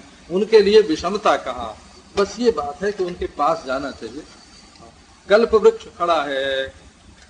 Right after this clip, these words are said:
उसके नीचे आने के लिए रोक नहीं। कल्पतरु स्वभावा, कल्प वृक्ष अपनी जगह पर खड़ा है।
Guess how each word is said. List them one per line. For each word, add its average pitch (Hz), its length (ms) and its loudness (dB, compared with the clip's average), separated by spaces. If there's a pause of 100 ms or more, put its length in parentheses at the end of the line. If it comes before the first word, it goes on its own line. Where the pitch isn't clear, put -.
(380)
उसके 160 260 -6
नीचे 165 540 -6
आने 160 300 -4
के 160 160 -4
लिए 156 180 0
रोक 170 440 2
नहीं। 156 180 -6
कल्पतरु 196 640 2
स्वभावा, 127 760 -4 (680)
कल्प 175 220 0
वृक्ष 180 320 0
अपनी 160 240 -6
जगह 151 260 0
पर 156 140 -4
खड़ा 151 380 0
है। 151 480 0